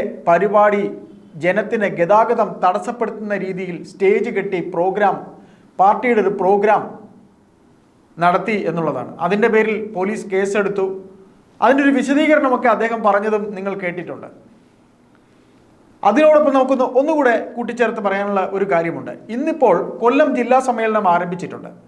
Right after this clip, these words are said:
കൊല്ലം കടുത്ത വിഭാഗീയതയുടെ ബാക്കി പത്രമായി നിൽക്കുന്ന ഈ അവസരത്തിൽ-, അവസരത്തിലാണ്, പാർട്ടിയിൽ ഒരു കടുത്ത വിഭാഗീയത നേരിടുന്ന ഈ അവസരത്തിലാണ് പാർട്ടിയിൽ ഇപ്പോൾ ജില്ലാ സമ്മേളനം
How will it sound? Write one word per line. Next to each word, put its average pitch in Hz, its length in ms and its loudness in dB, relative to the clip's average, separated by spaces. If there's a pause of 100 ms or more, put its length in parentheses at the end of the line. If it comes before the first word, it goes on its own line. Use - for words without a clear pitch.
(600)
കൊല്ലം 220 280 4 (500)
കടുത്ത 208 320 4 (560)
വിഭാഗീയതയുടെ 247 960 2 (500)
ബാക്കി 247 360 2
പത്രമായി 196 440 -2 (600)
നിൽക്കുന്ന 202 340 2 (260)
ഈ - 20 4
അവസരത്തിൽ-, 190 240 0
അവസരത്തിലാണ്, 202 720 -2 (200)
പാർട്ടിയിൽ 214 440 0 (440)
ഒരു 208 100 0 (120)
കടുത്ത 202 300 0 (140)
വിഭാഗീയത 254 680 2 (120)
നേരിടുന്ന 247 500 0 (260)
ഈ 302 40 2 (180)
അവസരത്തിലാണ് 220 600 0 (100)
പാർട്ടിയിൽ 208 340 0
ഇപ്പോൾ 202 240 -4
ജില്ലാ 196 220 0 (100)
സമ്മേളനം 202 400 -4